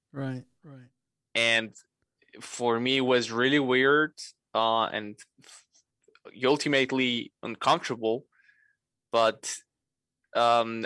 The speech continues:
Speaker 2: I see that there's at least one last piece of huge,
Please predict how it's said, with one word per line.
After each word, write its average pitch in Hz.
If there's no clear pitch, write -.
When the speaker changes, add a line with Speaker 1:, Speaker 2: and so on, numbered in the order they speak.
Speaker 2:
I 117
see 147
that 113
there's 120
at 110
least 120
one 117
last 120
piece -
of -
huge, -